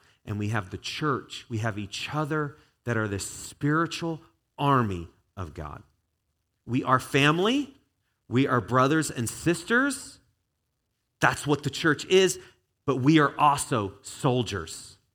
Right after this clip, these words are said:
and we must fight. And the battle begins within us. Every day, we must fight. So my question is for you,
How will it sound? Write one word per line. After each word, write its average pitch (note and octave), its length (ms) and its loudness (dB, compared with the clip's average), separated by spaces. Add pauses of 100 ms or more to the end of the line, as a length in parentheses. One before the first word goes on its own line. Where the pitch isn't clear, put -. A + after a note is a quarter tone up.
(680)
and G2+ 200 -4
we G2 120 -4
must F#2 340 -8
fight. - 240 -12 (1900)
And G#2 100 -6
the G2 60 -4
battle G2 320 -2
begins F2 580 -8
within F#2 320 -6
us. - 440 -8 (1080)
Every F#2+ 240 -8
day, C2 240 -10 (480)
we - 80 -14
must D#2 260 -14
fight. - 260 -20 (1040)
So - 100 -14
my G#2+ 60 -6
question A#2+ 300 -6
is G2+ 60 -8
for G#2 120 -10
you, F2 180 -6